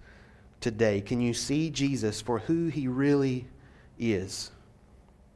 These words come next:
'Cause this is what I'm afraid of. I'm afraid that we have heard this story for so long and so often that we just don't recognize it.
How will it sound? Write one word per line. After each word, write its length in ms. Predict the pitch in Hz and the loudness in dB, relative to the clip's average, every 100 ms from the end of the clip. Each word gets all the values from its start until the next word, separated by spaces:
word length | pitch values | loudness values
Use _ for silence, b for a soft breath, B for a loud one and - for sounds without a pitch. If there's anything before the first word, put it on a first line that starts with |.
| - - - - - - b b b b b | -20 -20 -20 -20 -20 -20 b b b b b
'Cause 140 | 135 | 8
this 160 | 180 196 | 10 10
is 60 | |
what 140 | 156 139 | 8 6
I'm 120 | 127 | 4
afraid 300 | - 117 104 | 2 2 2
of. 160 | 101 | 4
I'm 160 | 143 220 | 6 6
afraid 680 | 143 - 151 135 110 107 - B B B B B - | 4 8 10 10 8 2 -6 B B B B B -8
that 480 | 120 127 123 - - - b b b - - | 4 6 6 4 0 -14 b b b -18 2
we 160 | 147 | 8
have 140 | 143 107 | 8 6
heard 280 | 160 185 175 | 4 6 6
this 200 | 180 - | 4 2
story 360 | - 143 127 | 4 4 4
for 140 | 123 107 | 2 -2
so 280 | - 165 | 4 6
long 420 | 165 131 120 110 117 | 6 6 4 2 0
and 180 | 110 | -2
so 260 | 107 147 143 | 0 4 6
often 520 | 131 127 110 95 95 - | 6 4 0 -6 -8 -2
that 140 | 123 127 | 2 2
we 80 | |
just 180 | 127 127 | 2 0
don't 160 | 139 120 | 0 2
recognize 500 | 135 139 104 95 98 | 2 2 -4 -4 -6
it. 120 | 98 | -12